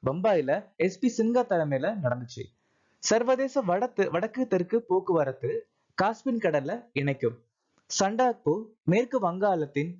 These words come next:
மிக உயரமான சிகரம். ஏழாவது ஐந்தாண்டு திட்டம் ஆயிரத்தி தொள்ளாயிரத்தி எண்பத்தஞ்சுல இருந்து ஆயிரத்தி தொள்ளாயிரத்தி தொண்ணூறு வரைக்கும் ராஜீவ்காந்தி தலைமையில நடந்துச்சு. கூடுதல் மற்றும் செயல்படும் நீதிபதிகள் நியமனம் அப்படிங்கிற விஷயத்த பிரிவு இருநூத்தி இருபத்தி நாலுல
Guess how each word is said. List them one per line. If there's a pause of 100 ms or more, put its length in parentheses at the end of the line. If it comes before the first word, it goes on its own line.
மிக
உயரமான
சிகரம். (480)
ஏழாவது
ஐந்தாண்டு
திட்டம் (180)
ஆயிரத்தி
தொள்ளாயிரத்தி
எண்பத்தஞ்சுல
இருந்து (120)
ஆயிரத்தி
தொள்ளாயிரத்தி
தொண்ணூறு
வரைக்கும் (340)
ராஜீவ்காந்தி
தலைமையில
நடந்துச்சு. (560)
கூடுதல்
மற்றும் (100)
செயல்படும்
நீதிபதிகள்
நியமனம்
அப்படிங்கிற
விஷயத்த (460)
பிரிவு
இருநூத்தி
இருபத்தி
நாலுல